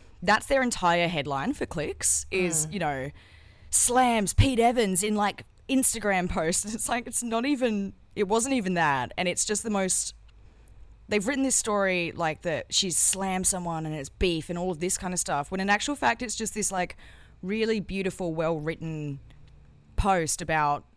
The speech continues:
Speaker 1: like, she won't, she's choosing not to host these comments because it is, you know, it's dangerous to so many people with chronic illness and disability and, you know, like you said, the, the workers on the front line in the health, in the,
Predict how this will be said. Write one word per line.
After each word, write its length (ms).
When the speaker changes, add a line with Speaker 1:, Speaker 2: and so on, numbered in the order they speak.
Speaker 1:
like, 180
she 140
won't, 280
she's 220
choosing 360
not 160
to 60
host 280
these 160
comments 440
because 320
it 80
is, 440
you 120
know, 160
it's 280
dangerous 600
to 120
so 360
many 260
people 420
with 180
chronic 300
illness 380
and 100
disability 760
and, 440
you 100
know, 180
like 200
you 60
said, 180
the, 220
the 80
workers 380
on 60
the 60
front 220
line 200
in 80
the 60
health, 260
in 140
the, 160